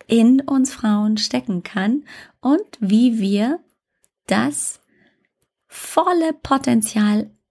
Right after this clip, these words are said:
aus uns herausholen können und wie wir ganz besonders auf unsere Gesundheit achten können.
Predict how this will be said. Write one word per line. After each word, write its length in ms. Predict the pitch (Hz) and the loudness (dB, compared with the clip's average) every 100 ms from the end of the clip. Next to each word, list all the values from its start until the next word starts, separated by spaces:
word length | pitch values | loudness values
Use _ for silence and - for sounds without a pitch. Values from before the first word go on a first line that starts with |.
| - | -6
aus 360 | 214 214 214 | 0 0 0
uns 320 | - 208 202 | -2 -2 0
herausholen 720 | 190 190 196 247 220 190 185 180 | -4 -6 -6 -6 -4 -4 -4 -4
können 460 | 180 185 220 - - - _ | -2 -2 -2 -6 -12 -20 _
und 240 | 240 214 | 0 2
wie 200 | 202 269 | 2 2
wir 280 | 233 226 330 _ | 2 0 -2 _
ganz 220 | 330 294 | -2 0
besonders 500 | 226 202 240 254 214 | 2 4 4 4 2
auf 140 | 208 - | -4 -2
unsere 380 | 226 202 202 | -2 0 -2
Gesundheit 760 | 190 180 170 202 214 214 196 190 - | -4 -4 -2 2 2 0 -8 -10 -8
achten 420 | 202 - - 190 | -6 -6 -6 -6
können. 440 | 180 175 175 185 | -4 -4 -4 -8